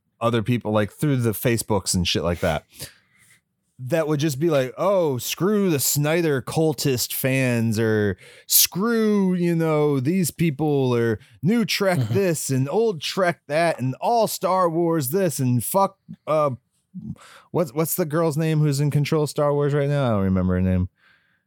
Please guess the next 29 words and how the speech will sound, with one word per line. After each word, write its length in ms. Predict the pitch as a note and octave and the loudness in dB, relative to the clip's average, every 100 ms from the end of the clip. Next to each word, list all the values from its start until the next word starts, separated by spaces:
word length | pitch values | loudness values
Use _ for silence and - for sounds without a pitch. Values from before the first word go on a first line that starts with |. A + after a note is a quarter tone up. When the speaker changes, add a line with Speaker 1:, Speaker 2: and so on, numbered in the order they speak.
| - | -4
Speaker 2:
Kathleen 400 | D#3 C#3 E3+ D#3 | -2 0 0 0
Kennedy? 340 | D#3 D#3 E3 E3 | 0 0 -2 0
Speaker 1:
Yeah, 300 | E3+ C3+ A#2 | 0 0 0
yeah, 260 | A#2 G2+ | 0 0
Kathleen 420 | F#2+ C#3+ C#3+ C#3+ A#2 | 0 -2 0 -2 -2
Kennedy 680 | D3 C3+ A#2+ A#2+ A#2 A2 | 0 0 0 0 2 2
and, 200 | G#2+ G2+ - _ | 2 0 -4 _
and 380 | - B2 A#2+ A#2+ | -2 0 0 0
Dave 240 | A#2 A3+ G3 | 0 0 0
Filoni's 540 | G3 G3 F#3 E3+ C#3+ | -2 0 0 0 -2
the 100 | C#3+ | -4
saving 440 | - G3+ G3 F3 | -4 0 0 0
Star 360 | C#3 - E3 D#3 | -4 -2 0 2
Wars 300 | C#3+ C#3+ C3+ | 0 0 -2
people. 340 | - D3+ C#3 | -2 -2 0
Like, 220 | B2+ A#2 - _ _ _ - _ | 0 0 -4 _ _ _ -20 _
<laughs> 580 | A3 - - _ _ _ | -2 -2 -6 _ _ _
what? 520 | C#4+ D#4+ C#4 - - - _ _ | -4 0 0 -2 -10 -16 _ _
What? 300 | - D4 - - _ _ _ _ - _ _ _ _ - - | -4 -2 -4 -12 _ _ _ _ -20 _ _ _ _ -12 -2
Don't, 280 | A#3 A#3 C3 _ _ _ | 0 0 -4 _ _ _
don't 260 | D#3 A3 G3+ | -2 0 2
engage 520 | E3+ D3 D3+ D#3 C3+ | 0 0 0 0 0
in 100 | C3 | -2
conversation 840 | A#2+ D3 C3+ A#2+ - B2 B2+ - C#3+ | 0 0 2 0 0 0 2 0 0
that 180 | A2+ | 0
start 380 | - - B2+ A#2+ | -2 -2 0 2
off 320 | G#2+ G#2+ G2 | 2 0 -2
like 220 | G#2 F2 D#2+ | -2 -2 0
that. 320 | F2 D#2 | -2 -2